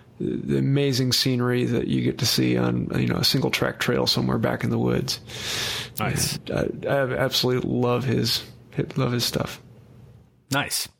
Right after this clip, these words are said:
Speaker 2: Cool. Well, uh, so mine, uh, this week, uh, my buddy Heath Knuckles, I, I think I might have mentioned him at some point in the past. He does these really cool, you guys were talking about epoxy resin stuff. Uh, I don't know if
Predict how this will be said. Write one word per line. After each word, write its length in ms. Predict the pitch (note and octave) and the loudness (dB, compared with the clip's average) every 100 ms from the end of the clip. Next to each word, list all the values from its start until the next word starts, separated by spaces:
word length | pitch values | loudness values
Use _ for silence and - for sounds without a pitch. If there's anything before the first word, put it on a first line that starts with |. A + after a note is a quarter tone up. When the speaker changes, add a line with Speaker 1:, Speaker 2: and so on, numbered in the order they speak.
| - - - - - _ - | -16 -14 -14 -16 -20 _ -10
Speaker 2:
Cool. 300 | - D3+ B2 - | -2 0 0 -4
Well, 380 | F#2+ A#2+ B2+ A#2 | -2 2 2 0
uh, 180 | - - | -2 -2
so 180 | - C#3 | 0 2
mine, 460 | B2 E3+ F#3+ F3+ D#3+ | 2 2 2 2 2
uh, 120 | C#3 | 2
this 220 | C#3+ C#3+ | 2 2
week, 220 | D3+ D#3 | 2 2
uh, 300 | C#3 B2+ A#2+ A2 - - - | 2 4 2 0 -8 -12 -8
my 220 | - A#2 A2+ | -2 0 2
buddy 260 | C3 B2+ | 2 2
Heath 360 | A2 D3+ D#3+ - | 2 2 2 2
Knuckles, 460 | C3+ C#3 D3+ C#3 | 2 2 2 2
I, 260 | - G#2+ G2 | 2 2 0
I 40 | |
think 480 | G#2+ - - G3 G#3+ | -2 -6 -2 -2 2
I 40 | A#2 | 2
might 180 | A#2+ A2+ | 4 2
have 120 | G#2 | 2
mentioned 360 | B2 A#2 A2+ | 2 2 2
him 320 | B2 A#2 A2+ A2 | 2 2 2 2
at 360 | G#2 G#2+ G#2 - | 2 2 0 -4
some 260 | - C3 A#2 | -2 0 2
point 300 | A#2 A#2+ G#2+ | 2 2 2
in 100 | A2 | 2
the 60 | G#2+ | 2
past. 340 | A#2 A2 - | 2 2 2
He 80 | C#3 | 2
does 220 | E3 C#3 | 2 4
these 240 | C3+ A2 | 2 2
really 340 | G2+ B2 C3+ B2+ | 2 2 4 2
cool, 680 | - B2+ A#2+ A#2 A2+ G2+ G#2 | 0 2 4 2 2 0 0
you 180 | G2+ G#2 | 2 2
guys 140 | G2+ | 2
were 80 | G2 | 2
talking 260 | G#2+ G#2 | 0 2
about 240 | G#2 G2 G2+ | 2 2 2
epoxy 440 | G2 G#2+ G2+ - F#2 | 0 2 0 2 2
resin 300 | A2 A2 G#2+ | 2 2 0
stuff. 340 | - G#2+ G#2 - - - - - | 2 0 0 -4 -10 -10 -6 -2
Uh, 60 | |
I 100 | F#2+ | 2
don't 100 | A#2+ | 2
know 60 | |
if 120 | A#2+ | 2